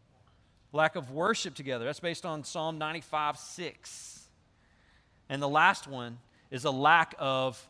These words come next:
love. Unconditional love. Here's what I love about this passage. Two things and I'm done. Here's what I love about this passage. One,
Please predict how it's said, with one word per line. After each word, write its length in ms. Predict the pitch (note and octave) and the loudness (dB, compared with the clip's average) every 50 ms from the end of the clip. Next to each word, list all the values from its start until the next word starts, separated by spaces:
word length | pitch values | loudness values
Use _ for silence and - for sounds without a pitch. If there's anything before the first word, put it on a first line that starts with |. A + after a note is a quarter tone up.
| - - | -20 -14
love. 600 | B2+ B2 C#3 C#3+ C#3 B2+ A2 G#2 - - - - - _ _ _ _ _ _ _ _ _ _ _ _ _ _ _ _ _ _ _ _ _ _ _ _ _ _ - | -8 0 2 2 2 2 0 -4 -8 -14 -20 -20 -20 _ _ _ _ _ _ _ _ _ _ _ _ _ _ _ _ _ _ _ _ _ _ _ _ _ _ -8
Unconditional 840 | C3+ D3+ D#3 - F#3 D3+ D3 C#3+ - - - C#3 C3+ C3 C3 B2+ C3 - _ _ _ - A#2+ | -8 -8 -6 -6 -6 -6 -6 -6 -8 -8 -8 -8 -8 -8 -8 -10 -14 -18 _ _ _ -12 -4
love. 440 | B2 C3 B2 A2 F#2+ - - - - _ _ _ _ _ - _ _ _ _ _ _ _ _ _ _ _ _ _ _ _ _ _ - _ _ _ _ _ _ _ _ _ _ | -2 0 0 0 -2 -6 -12 -20 -20 _ _ _ _ _ -20 _ _ _ _ _ _ _ _ _ _ _ _ _ _ _ _ _ -20 _ _ _ _ _ _ _ _ _ _
Here's 460 | - - F#3 G#3+ A#3 B3 A#3+ A3 - | -4 0 2 4 4 4 2 0 -2
what 240 | F3+ G#3 G#3 G3+ G3 - | -2 2 2 2 2 4
I 560 | E3 F#3+ G3+ G3+ G3+ G3+ G3+ G3+ G3+ G3+ F3+ - - - D#3+ | 4 6 8 8 8 8 8 6 6 4 0 -8 -16 -18 -12
love 640 | D#3+ D3+ D#3+ E3 E3+ E3 D#3 D3 C#3+ C#3+ C#3+ C#3+ - - - _ _ _ _ _ _ _ _ _ _ _ _ _ _ _ _ _ | -10 -4 2 4 6 8 8 8 6 4 2 -2 -6 -14 -20 _ _ _ _ _ _ _ _ _ _ _ _ _ _ _ _ _
about 500 | D3+ D3 C#3 D#3 F3+ F3 E3 D3+ D#3 D3 | -2 0 4 6 6 6 6 4 2 -4
this 220 | D#3 E3+ D#3 - | -6 -4 -4 -6
passage. 640 | - - - E3+ D#3 D3+ - - C#3 A#2 G#2+ - - | -8 -2 0 2 2 2 -2 -6 -10 -12 -14 -16 -16
Two 200 | - - D#3+ F3+ | -8 -6 -6 -6
things 260 | F3 - F3 D#3+ D3 - | -4 -6 -8 -8 -8 -6
and 100 | C3+ C3+ | -8 -8
I'm 100 | B2+ B2 | -8 -6
done. 260 | A#2 B2 G#2+ G#2 G2 - _ _ _ _ _ _ _ _ _ _ _ _ _ - - - | -8 -8 -8 -10 -12 -18 _ _ _ _ _ _ _ _ _ _ _ _ _ -20 -16 -6
Here's 300 | - D#3 F3+ G3 E3 F3 | -2 -2 -2 -2 0 2
what 160 | G#3 G3+ G#3 | 2 4 6
I 80 | G#3 | 4
love 420 | G#3 G#3 F#3 E3+ D#3 D3+ D3 C#3 - - | 4 4 4 2 4 4 2 0 -4 -8
about 340 | D#3 B2 D3 D3 C#3+ D3 | -6 0 0 0 0 0
this 160 | D3 C#3+ - - | -4 -10 -12 -4
passage. 640 | - D#3+ C#3 B2+ - - A#2+ - - - - - - _ _ _ _ _ _ _ _ _ | -2 0 0 -2 -4 -10 -18 -20 -18 -18 -18 -20 -20 _ _ _ _ _ _ _ _ _
One, 340 | D3+ E3 E3+ D3+ C3 A#2+ | -2 0 2 2 0 -2